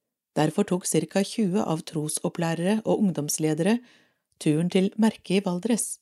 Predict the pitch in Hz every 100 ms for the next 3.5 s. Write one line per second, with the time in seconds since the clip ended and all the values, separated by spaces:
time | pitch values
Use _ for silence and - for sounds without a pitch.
0 | _ - 202 - 160 - 165 180 190 -
1 | 139 - 147 160 - 170 160 - _ _
2 | _ _ _ _ _ _ _ _ _ _
3 | 143 151 160 156 156